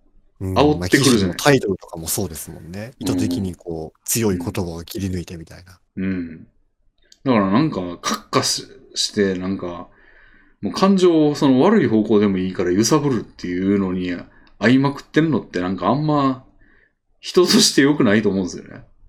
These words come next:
Speaker 1: <laughs> そうですね。
Speaker 2: うん。なんか不幸になっていくと思うんですよ。知らず知らずのうちに。
Speaker 1: うん。
Speaker 2: なんで、そういうのって結構重要というか、なんで、
Speaker 1: うんうん。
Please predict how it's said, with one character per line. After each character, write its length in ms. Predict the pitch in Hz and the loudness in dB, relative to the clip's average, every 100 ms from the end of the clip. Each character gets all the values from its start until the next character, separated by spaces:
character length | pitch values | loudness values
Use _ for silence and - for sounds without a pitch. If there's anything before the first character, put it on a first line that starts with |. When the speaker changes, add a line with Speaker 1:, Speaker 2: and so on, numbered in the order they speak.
| _ _ - - 208 | _ _ -20 -14 -14
Speaker 1:
<laughs> 640 | - - - 196 277 247 | -14 -20 -16 -16 -16 -18
そ 240 | - 135 120 | 2 4 4
う 20 | |
で 80 | 92 | 2
す 100 | - | -8
ね。 340 | 95 98 104 - | -6 -6 -8 -10
Speaker 2:
う 40 | 95 | -8
ん。 420 | 85 82 82 - 107 | -8 -8 -14 -12 -4
な 120 | 123 | 0
ん 40 | |
か 120 | 104 | 0
不 100 | 95 | -2
幸 220 | - 202 117 | 2 4 4
に 80 | |
な 100 | 90 | -2
っ 60 | 82 | -4
て 100 | 92 | -4
い 40 | 104 | -2
く 60 | |
と 60 | 92 | -2
思 100 | 90 | -4
う 40 | |
ん 20 | 90 | -6
で 40 | |
す 80 | 82 | -4
よ。 60 | |
知 120 | 82 104 | -2 0
ら 120 | 98 | 0
ず 120 | 92 | -2
知 120 | 90 | -4
ら 100 | 87 | -4
ず 120 | 80 | -6
の 100 | 82 | -12
う 60 | 82 | -14
ち 120 | 87 | -14
に。 160 | 92 101 - _ - _ _ - | -16 -18 -20 _ -20 _ _ -8
Speaker 1:
う 20 | |
ん。 680 | 95 90 85 80 80 73 73 - _ _ _ _ _ - | -6 -6 -8 -10 -12 -14 -20 -20 _ _ _ _ _ -16
Speaker 2:
な 80 | 90 | -10
ん 160 | 87 | -8
で、 460 | 85 87 85 85 - _ - | -8 -8 -8 -12 -14 _ -16
そ 260 | - 180 | -4 2
う 40 | 196 | 2
い 40 | |
う 120 | 190 | 4
の 80 | 127 | 2
っ 40 | - | -2
て 100 | - | -6
結 200 | 135 - | -10 -8
構 440 | 92 87 85 - _ | -6 -4 -6 -16 _
重 360 | - 101 104 107 | -6 0 2 4
要 320 | 107 110 113 | 4 4 0
と 120 | 110 | -2
い 100 | 82 | -6
う 40 | - | -6
か、 320 | - - - _ _ _ - | -12 -12 -20 _ _ _ -14
な 80 | 90 | -10
ん 120 | 87 | -8
で、 100 | 85 | -10
Speaker 1:
う 260 | 85 95 101 | -10 -8 -8
ん 40 | |
う 320 | 78 76 | -8 -12
ん。 40 | 80 | -16